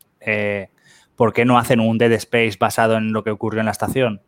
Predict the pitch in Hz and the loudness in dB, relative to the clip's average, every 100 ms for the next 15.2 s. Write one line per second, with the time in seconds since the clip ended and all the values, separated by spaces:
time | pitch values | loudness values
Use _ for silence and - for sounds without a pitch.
0 | _ - - - 131 117 127 127 156 151 | _ -16 -12 -2 0 2 0 2 4 4
1 | 143 151 131 123 123 - - 120 104 - | 4 0 -2 -4 -4 -8 -2 -2 -2 -10
2 | - 127 165 170 127 113 107 104 120 151 | -10 -2 0 2 0 -2 -4 -6 -4 -2
3 | 147 156 143 135 104 98 92 - _ _ | -2 -2 2 2 2 0 -8 -18 _ _
4 | _ - 104 - 107 127 - 131 107 101 | _ -6 -4 -2 -2 -2 -4 -6 -4 -4
5 | - 170 - _ _ _ _ 123 113 120 | -4 -8 -10 _ _ _ _ -6 -4 -4
6 | 123 110 107 107 123 127 - 117 113 107 | -2 0 2 2 2 0 0 2 2 2
7 | 110 104 101 127 226 - 113 107 107 110 | 0 2 2 -2 -6 -8 -6 -4 -2 -2
8 | 113 107 101 98 - _ _ _ _ _ | 0 0 -2 -4 -10 _ _ _ _ _
9 | _ _ - 107 104 117 101 95 101 101 | _ _ -12 -8 -4 -2 -2 -4 -8 -8
10 | - 95 98 92 120 190 _ - - - | -8 -8 -10 -10 -12 -16 _ -20 -20 -20
11 | - - 127 123 123 127 147 139 - 135 | -10 -2 2 4 6 6 4 4 2 4
12 | 131 123 127 135 139 127 120 120 123 120 | 6 6 4 2 2 4 2 0 -4 -4
13 | 117 117 117 113 113 110 110 110 113 117 | -2 -2 -2 -4 -4 -6 -6 -2 -2 -2
14 | 110 110 110 107 104 107 104 107 107 113 | -2 -2 -6 -10 -8 -8 -6 -8 -6 -6
15 | 120 | -6